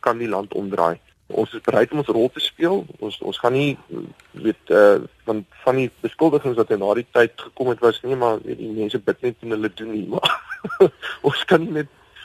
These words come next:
ons, ons bid eers en dan doen ons. Ons, ons word geïnspireer om te doen wanneer ons bid.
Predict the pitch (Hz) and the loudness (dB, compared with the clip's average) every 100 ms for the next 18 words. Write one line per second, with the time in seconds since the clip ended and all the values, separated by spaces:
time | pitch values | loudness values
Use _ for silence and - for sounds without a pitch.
0 | - 123 120 - 123 120 127 - _ 185 | -6 -2 -2 0 -2 4 4 4 _ 4
1 | 160 165 - - 117 117 123 110 107 95 | 4 4 -4 -8 0 0 0 0 2 2
2 | 85 - - 110 - 113 104 117 - 131 | -2 -8 -8 -6 -4 -2 2 2 4 0
3 | - - 139 156 143 143 131 127 131 107 | 0 2 4 6 4 2 0 2 0 2
4 | 113 127 120 110 - | 4 4 2 2 0